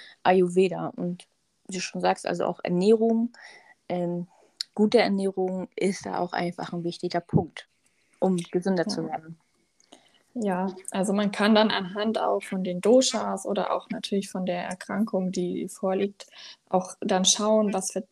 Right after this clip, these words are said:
Speaker 2: wann sollte man besser was essen, von was sollte man mehr essen, auf was sollte man vielleicht besser verzichten. Ist natürlich sehr individuell auch, immer von Person zu Person,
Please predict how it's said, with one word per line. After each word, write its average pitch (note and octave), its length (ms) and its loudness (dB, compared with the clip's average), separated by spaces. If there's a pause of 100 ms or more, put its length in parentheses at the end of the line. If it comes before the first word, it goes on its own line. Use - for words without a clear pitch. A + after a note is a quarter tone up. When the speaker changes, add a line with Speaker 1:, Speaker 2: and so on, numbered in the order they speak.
(320)
Speaker 2:
wann F#3+ 680 -2
sollte F#3+ 340 -2
man F#3 200 -8
besser F#3 320 -6
was G3+ 260 -4
essen, G3 540 0
von F#3 260 -4
was F3 220 -4
sollte - 260 -4
man G3 160 -2
mehr G#3 400 2
essen, F#3+ 360 -4
auf G3 180 -10
was - 180 -8
sollte F3+ 300 -6
man F3+ 160 -6
vielleicht F#3 340 -4
besser F#3 300 -6
verzichten. B3 760 2 (260)
Ist - 100 -2
natürlich A3 420 0
sehr G#3+ 160 4
individuell G#3 840 4
auch, A#3+ 360 2
immer G#3+ 260 -2
von G3+ 180 -2
Person G3+ 400 2
zu - 160 -10
Person, A3+ 680 6